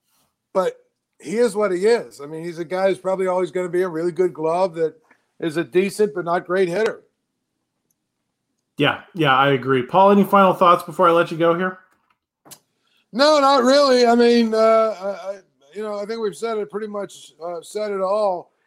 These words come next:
Speaker 1: in terms of, you know, this is a very critical stretch for the next eighty games or whatever it is for, for, to me,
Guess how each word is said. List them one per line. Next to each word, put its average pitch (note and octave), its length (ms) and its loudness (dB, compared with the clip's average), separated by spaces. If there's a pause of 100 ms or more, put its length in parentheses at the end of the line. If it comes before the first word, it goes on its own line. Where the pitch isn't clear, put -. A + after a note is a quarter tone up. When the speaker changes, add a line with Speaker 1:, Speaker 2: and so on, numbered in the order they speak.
(160)
Speaker 1:
in - 140 -14
terms G3 380 -6
of, F3 380 -4
you F3 140 -12
know, E3 320 -8 (160)
this G3 280 -4
is F3 200 -16 (400)
a E3 60 -2
very F#3+ 380 2
critical G#3 560 -4
stretch G3+ 460 -4
for E3 120 -16
the E3 120 -16
next F3+ 300 -8
eighty F3+ 260 -8
games F3 380 -12
or D#3 60 -10
whatever D3 380 -8
it C#3 200 -10
is D3+ 140 -18 (380)
for, E3+ 360 -4
for, E3 400 -4
to D#3+ 160 -16
me, F3+ 440 0